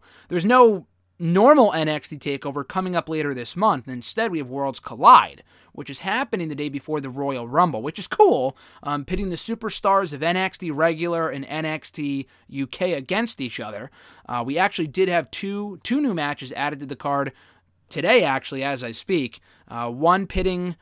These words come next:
Rhea Ripley against Toni Storm, I believe, for the N X T Women's Championship and a rekindling of that rivalry, uh, from a year ago. It was actually Toni Storm who beat Rhea Ripley to become the N X T U K Women's Champion,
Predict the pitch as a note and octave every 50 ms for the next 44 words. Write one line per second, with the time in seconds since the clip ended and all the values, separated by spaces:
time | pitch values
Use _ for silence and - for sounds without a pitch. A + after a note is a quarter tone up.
0 | _ _ - C#3+ D#3 F#3 A#3 A#3+ G3+ F#3 E3 - F3 F3 G3+ A3+ A3+ _ _ _
1 | - - D3+ C#3 D3 C#3+ C3+ - - - D#3 D#3+ E3 F3 - - - E3 D3+ D3+
2 | D3 B2+ C#3+ D3 C#3 D#3+ D#3+ D#3 D#3+ F3+ B3+ D#4 E4 G#3 C#3 G2+ A2+ B2 B2+ B2
3 | - - _ _ _ _ _ _ - D#3 C#3+ D3 - D#3+ E3+ F#3 G3 G3 F3+ -
4 | - F3 D3+ C#3+ D3 C#3 C3+ B2+ A#2 - - - - E3+ F3+ F3+ - D#3 C#3 B2
5 | - - C3 C3+ - D3 C3 B2+ B2 C#3+ - - - - F#3 E3+ E3 D#3 D3+ C#3+
6 | C3+ C3+ D3 D#3 - C3+ C#3 C3+ C3+ C3 B2+ C3 B2 B2 B2 C3+ D#3+ _ _ _
7 | _ _ _ _ - B2+ B2 A#2 A2+ A2 - C#3 C#3 C#3 C3 C#3 C#3+ C#3 C3 C3
8 | B2 C3+ C3+ C#3+ C#3+ C3+ C3+ C#3+ C3 D#3 D#3+ F3 F3+ - E3 D3 C3 - E3 D#3+
9 | D3+ D3+ C#3 - - D#3+ D3+ C#3+ C3+ C#3 B2 A2+ G3+ B3 G#3 D3+ D3 C#3 B2+ A#2
10 | A#2 A#2 A2+ - A2+ A2+ F#2+ A2+ - _ _ - _ _ - C3 C3+ B2+ - D3
11 | C#3+ C#3+ B2+ C#3 C#3 C#3 C3+ C3 - - C3 B2 B2+ A#2+ - C3+ B2 A#2+ B2 A#2+
12 | A#2+ A#2 A#2 - - - - A#2+ A#2 A2 - A#2 A2+ A#2+